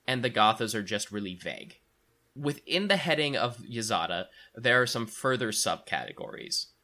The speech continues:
There are the Ahuras, aside from Ahura Mazda. The word Ahura is usually translated as something along the lines of lord. Ahura Mazda, first and foremost god of Zoroastrianism,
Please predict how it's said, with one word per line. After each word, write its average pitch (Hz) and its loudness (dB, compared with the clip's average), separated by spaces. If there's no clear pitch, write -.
There 127 4
are 131 8
the 139 2
Ahuras, 131 0
aside 117 4
from 113 -4
Ahura 101 0
Mazda. 87 -2
The 131 -4
word 151 4
Ahura 135 2
is 117 -2
usually 151 -2
translated 127 0
as - 0
something 117 -2
along 110 -2
the 104 -4
lines 98 -4
of 85 -10
lord. 98 -2
Ahura 120 4
Mazda, 113 2
first - 0
and 104 -6
foremost 113 0
god 104 4
of 101 -6
Zoroastrianism, 120 -2